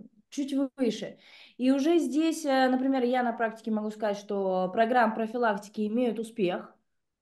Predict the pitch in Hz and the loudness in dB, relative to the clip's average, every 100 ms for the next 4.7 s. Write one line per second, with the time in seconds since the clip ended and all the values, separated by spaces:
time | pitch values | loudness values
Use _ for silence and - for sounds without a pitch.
0 | _ _ _ _ 269 269 233 - 240 - | _ _ _ _ 2 4 2 4 2 2
1 | 208 202 208 311 330 - - 208 233 277 | 0 2 4 2 -2 -10 -4 0 0 0
2 | 285 - 240 254 254 262 - 214 254 247 | -4 -10 -4 -2 -2 -6 -2 4 6 6
3 | 196 190 190 247 277 262 220 214 233 240 | 4 -2 -2 -4 -4 -4 -2 0 0 -2
4 | 220 220 208 208 185 170 | -2 -2 -2 -6 -6 -14